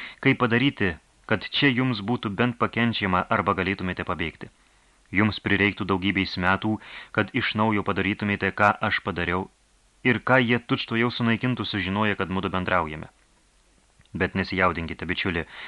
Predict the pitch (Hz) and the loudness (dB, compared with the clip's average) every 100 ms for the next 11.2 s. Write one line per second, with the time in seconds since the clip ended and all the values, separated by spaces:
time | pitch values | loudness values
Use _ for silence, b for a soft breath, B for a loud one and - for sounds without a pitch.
0 | B B 117 123 123 117 110 110 110 101 | B B 6 6 4 2 2 2 2 0
1 | 98 113 117 _ _ _ _ _ _ - | 0 0 -4 _ _ _ _ _ _ 0
2 | 120 101 110 113 92 92 - - - 95 | 2 4 2 0 -2 -6 -8 -8 -8 -10
3 | _ _ _ 156 143 117 113 104 110 104 | _ _ _ 0 0 0 0 2 2 0
4 | 98 95 - 95 95 - 90 82 82 82 | -2 -6 -6 -4 -4 -4 -6 -6 -6 -8
5 | - B B B - 127 127 131 160 131 | -10 B B B 2 4 4 2 2 2
6 | 127 - 120 117 117 117 107 107 110 107 | 0 -2 -4 0 0 0 -4 -6 -4 -4
7 | - 117 113 110 107 101 - - 110 95 | -2 2 2 2 -2 -4 -6 -2 -2 -2
8 | 82 82 - _ _ _ _ _ _ - | -8 -12 -20 _ _ _ _ _ _ 4
9 | 143 107 90 98 - - 123 110 - 98 | 4 4 -4 -6 -2 4 4 2 -4 -6
10 | 104 120 - 110 120 107 135 - 107 107 | -2 -2 -2 2 2 2 0 0 0 2
11 | 117 - | 0 -2